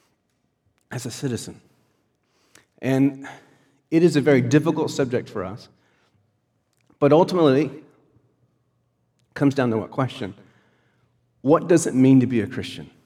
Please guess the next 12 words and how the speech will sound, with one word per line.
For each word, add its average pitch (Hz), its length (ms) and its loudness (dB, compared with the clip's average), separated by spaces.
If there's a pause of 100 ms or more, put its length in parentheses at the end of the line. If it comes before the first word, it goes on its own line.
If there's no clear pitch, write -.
(440)
And 127 440 -2 (960)
we 147 160 4
must 170 280 0
answer 170 380 0
this 139 200 0
one 170 680 2
simple 165 680 0
but 120 120 -4
very 139 220 0
difficult 135 520 -2
question, 131 300 -4
because 127 380 -2